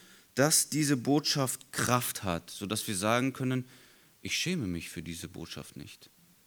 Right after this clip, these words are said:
weil ich weiß, was für eine Kraft in dieser Botschaft steckt.“ Und wir wollen heute über zwei Aspekte dieser Kraft nachdenken. Zuerst die Kraft des Evangeliums in der Errettung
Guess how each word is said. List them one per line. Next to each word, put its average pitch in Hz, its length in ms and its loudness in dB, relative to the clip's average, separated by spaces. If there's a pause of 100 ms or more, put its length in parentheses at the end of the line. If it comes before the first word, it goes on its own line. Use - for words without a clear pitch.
weil 80 160 -6
ich 87 240 -8
weiß, 117 500 0 (380)
was - 160 -4
für 117 100 -4
eine 110 140 2
Kraft - 420 -8
in 87 140 -6
dieser 82 180 -8
Botschaft - 500 -12
steckt.“ - 380 -14 (2000)
Und 113 60 0
wir 117 100 4
wollen 147 200 8
heute 160 220 6
über 135 260 6
zwei 147 440 8
Aspekte 147 500 6
dieser 117 380 6
Kraft - 440 2
nachdenken. 143 920 4 (1160)
Zuerst 131 480 6
die 123 60 2
Kraft 131 480 2
des 147 160 6
Evangeliums 127 800 4
in 120 140 6
der 113 140 6
Errettung 123 580 2